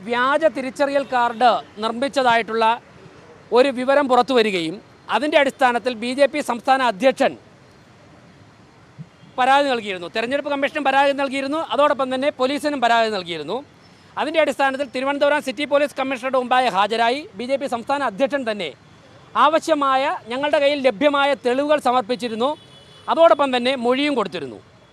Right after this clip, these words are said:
അതിൻ്റെ തുടർച്ചയായിട്ട് അന്വേഷണം നടത്തി. അന്വേഷണം നടത്തി തിരുവനന്തപുരം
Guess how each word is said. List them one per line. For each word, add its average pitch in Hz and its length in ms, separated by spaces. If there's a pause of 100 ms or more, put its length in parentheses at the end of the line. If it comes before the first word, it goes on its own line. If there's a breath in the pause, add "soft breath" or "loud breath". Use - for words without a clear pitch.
(880 soft breath)
അതിൻ്റെ 302 300
തുടർച്ചയായിട്ട് 277 600 (140)
അന്വേഷണം 254 420
നടത്തി. 175 260 (840)
അന്വേഷണം 311 520
നടത്തി 269 240 (100)
തിരുവനന്തപുരം 285 580